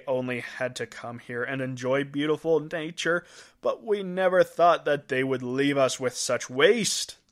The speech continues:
He then took his outrage to Facebook, where he posted an outline of two sections in the National Park Act. He says acts that damage the natural resources or ecosystem face up to five years in prison and a fine of five hundred thousand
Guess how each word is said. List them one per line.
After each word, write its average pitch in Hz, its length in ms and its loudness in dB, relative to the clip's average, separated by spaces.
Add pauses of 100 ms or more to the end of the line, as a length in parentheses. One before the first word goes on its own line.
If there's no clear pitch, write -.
(380)
He 131 140 -8
then 147 180 0
took 147 220 -2
his 139 200 -2
outrage 151 520 0
to 285 120 -6
Facebook, 339 600 -2
where 220 160 4
he 190 180 -6
posted 147 720 -2 (300)
an 131 140 -4
outline 131 480 -4
of 123 100 -10
two 196 240 -4
sections 147 540 0
in 131 80 -6
the 127 80 -6
National 123 400 -6
Park - 400 -4 (200)
Act. 135 440 -2 (360)
He 139 140 -4
says 135 380 -2
acts 131 320 0
that 123 200 -2
damage 135 420 -2
the 135 100 -8
natural 139 320 -2
resources 147 500 -2
or 147 280 2
ecosystem 165 720 0
face 196 320 -2
up 185 180 -2
to 151 100 -4
five 135 440 2
years 131 380 -2
in 123 240 -12
prison 135 460 -6
and 127 260 -8
a 123 100 -4
fine 123 360 -6
of 120 200 -8
five 120 500 -4
hundred 120 420 -10
thousand 120 560 -6